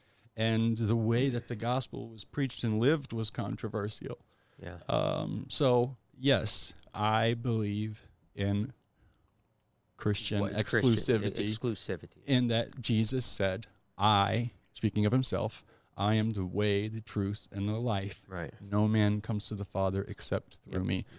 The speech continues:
Speaker 1: So if I am a Christian and I believe what we
Speaker 2: Right.
Speaker 1: have today,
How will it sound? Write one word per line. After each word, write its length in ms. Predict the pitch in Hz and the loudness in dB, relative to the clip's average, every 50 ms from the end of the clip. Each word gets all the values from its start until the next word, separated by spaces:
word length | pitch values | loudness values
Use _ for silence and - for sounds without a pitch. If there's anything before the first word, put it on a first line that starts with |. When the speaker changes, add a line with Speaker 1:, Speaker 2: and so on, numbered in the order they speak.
| - | -14
Speaker 1:
So 220 | - - 117 110 110 | -4 0 2 4 4
if 120 | 104 - - - | 2 0 -2 -2
I 400 | 123 123 123 127 127 123 120 - - | 2 2 2 2 2 0 -2 -2 -4
am 120 | 120 113 | -4 -4
a 60 | 113 | -4
Christian 480 | - - 143 147 123 - - - 123 123 | -2 4 4 4 4 4 0 -2 -2 0
and 140 | 113 107 104 | 0 0 -2
I 60 | 98 | -2
believe 680 | 98 107 107 110 117 123 131 131 131 123 113 - - - _ _ _ _ - | -4 -6 -4 -2 2 2 4 4 2 2 -2 -6 -16 -20 _ _ _ _ -4
what 180 | 110 117 85 | -2 -2 0
we 100 | 104 120 | 2 2
Speaker 2:
Right. 80 | 110 113 | 2 4
Speaker 1:
have 260 | 113 117 117 104 - | 4 4 4 2 -2
today, 640 | - - 113 101 110 110 110 110 107 113 113 107 | -4 -4 -2 2 2 4 4 4 4 2 0 -4